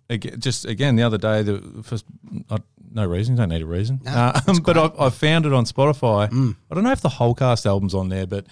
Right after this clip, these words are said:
Speaker 2: I think it might be.
Speaker 1: is it?
Speaker 2: Yeah,
Speaker 1: Well,
Speaker 2: yeah.
Speaker 1: I found a couple of the tracks. I'm like, "Man, like, John Farnham
Speaker 2: Mm.
Speaker 1: could have dominated stage as well as, you know, like, he,
Speaker 2: Yeah.
Speaker 1: he, like, actual, as in theatre."
Speaker 2: Yeah, yeah.
Speaker 1: Um,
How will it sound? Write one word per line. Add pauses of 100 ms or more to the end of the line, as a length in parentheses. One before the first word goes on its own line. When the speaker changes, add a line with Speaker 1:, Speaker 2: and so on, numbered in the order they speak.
(180)
Speaker 2:
I
think
it
might
be.
Speaker 1:
is
it?
Speaker 2:
Yeah,
Speaker 1:
Well,
Speaker 2:
yeah.
Speaker 1:
I
found
a
couple
of
the
tracks.
I'm
like,
"Man, (100)
like, (360)
John
Farnham (100)
Speaker 2:
Mm. (420)
Speaker 1:
could
have
dominated
stage (220)
as
well
as,
you
know,
like,
he,
Speaker 2:
Yeah.
Speaker 1:
he, (520)
like,
actual,
as
in
theatre."
Speaker 2:
Yeah,
yeah. (140)
Speaker 1:
Um,